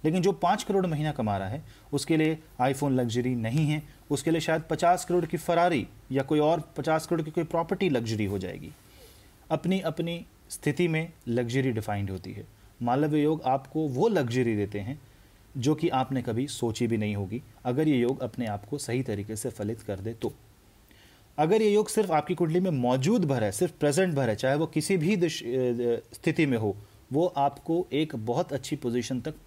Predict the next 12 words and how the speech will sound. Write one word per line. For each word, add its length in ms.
पहुंचाएगा 460
ही 60
पहुंचाएगा। 420
जो 240
उसकी 180
पावर 360
होगी, 260
वो 180
उसको 220
देगा 280
ही 160
देगा। 280